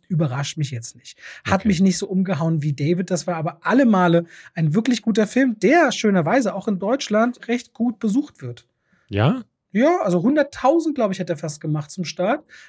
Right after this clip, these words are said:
Speaker 1: Das ist für den Film, der Konklave heißt, jetzt ja alles andere als selbstverständlich. Insofern
Speaker 2: Ja, freu
Speaker 1: ist
Speaker 2: ich
Speaker 1: das
Speaker 2: mich.
Speaker 1: nicht schlecht. Ja, fünfundneunzigtausend sehe ich hier
Speaker 2: Freude,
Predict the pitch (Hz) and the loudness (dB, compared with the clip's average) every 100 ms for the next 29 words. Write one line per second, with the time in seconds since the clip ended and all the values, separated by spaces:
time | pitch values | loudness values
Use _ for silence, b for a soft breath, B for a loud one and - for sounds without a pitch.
0 | - 220 - - 220 214 190 175 226 226 | -2 -2 -2 -4 -4 0 0 -2 -2 0
1 | 175 170 - 143 135 120 135 180 269 147 | 0 0 -2 -6 -6 -6 -4 0 2 2
2 | 131 131 214 - B B B - 170 175 | 0 -2 -4 -6 B B B -4 -4 0
3 | 185 185 185 233 226 196 220 202 196 170 | 0 0 0 -2 -2 -2 0 0 -2 -2
4 | 180 185 185 175 160 185 151 165 - - | -4 -4 -6 -6 -6 -6 -4 -4 -4 -10
5 | 185 160 160 139 185 - 165 160 170 170 | -6 -2 -2 -2 -4 -2 0 2 0 -6
6 | b b b 90 76 - _ _ - 208 | b b b -8 -8 -16 _ _ -6 -2
7 | 196 160 160 147 151 170 185 - 220 202 | -2 -2 -4 -6 -6 -4 -4 0 0 2
8 | 190 185 170 - 170 160 139 131 135 135 | 0 -2 -10 -14 -6 -6 -4 -8 -10 -12
9 | 151 135 104 | -12 -8 -6